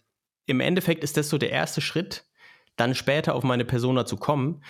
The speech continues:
Und eben in diesem Buch, was ich beschrieben hab, dot com Secrets,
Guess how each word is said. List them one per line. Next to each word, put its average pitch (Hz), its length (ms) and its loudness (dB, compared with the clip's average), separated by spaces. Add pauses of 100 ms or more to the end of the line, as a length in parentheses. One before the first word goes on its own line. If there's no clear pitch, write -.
(200)
Und - 140 -2
eben 135 160 4
in 127 120 2
diesem 120 200 0
Buch, 147 220 2
was 104 100 4
ich 104 180 0
beschrieben 117 360 0
hab, 156 280 -4
dot 113 160 0
com 120 420 -2
Secrets, - 540 -4